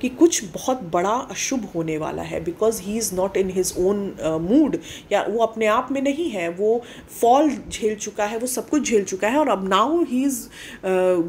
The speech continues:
getting ready to fight again। तो ये चीज़ जो है देखने में आ रही है। फिर वो कह रहे हैं आगे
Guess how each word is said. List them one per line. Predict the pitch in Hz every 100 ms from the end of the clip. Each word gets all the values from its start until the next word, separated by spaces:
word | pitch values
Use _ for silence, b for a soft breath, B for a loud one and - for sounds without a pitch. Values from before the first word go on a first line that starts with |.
| 165
getting | 208 220 311 294 190
ready | 208 311 262 151 B B _ 240
to | 233 - - - -
fight | 247 277
again। | 190 147 135 - B B
तो | 269
ये | 202 302
चीज़ | 359 262 226 180
जो | 196
है | 196 208 330 - 175
देखने | 190 185 196 190
में | 214 247
आ | 160 151
रही | 151 151
है। | 151 - B B B
फिर | 339 339
वो | 339
कह | 339 277
रहे | 285 302
हैं |
आगे | 269 214 208 247